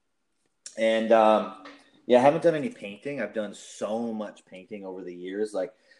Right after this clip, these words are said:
I started out doing graffiti, and then I started doing a lot of just acrylic painting, and I just kinda burned myself out with that. Um, but maybe I'll do a few,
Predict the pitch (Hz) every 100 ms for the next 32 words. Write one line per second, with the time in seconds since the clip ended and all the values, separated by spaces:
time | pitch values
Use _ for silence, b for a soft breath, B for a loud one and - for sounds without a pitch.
0 | b - - 110 107 104 98 95 85 -
1 | - 113 107 107 104 98 _ _ - _
2 | 101 95 92 90 90 92 90 90 90 82
3 | - 90 85 95 92 90 87 85 85 85
4 | 87 92 92 82 - - - 95 90 98
5 | 95 - 92 87 85 b b b b b
6 | _ 95 90 90 92 - 98 87 - 95
7 | 98 92 98 92 95 90 85 - 87 92
8 | 110 - _ _ _ _ _ _ _ 90
9 | 87 87 85 85 _ _ _ 110 123 165
10 | 196 135 113 101 - 101 87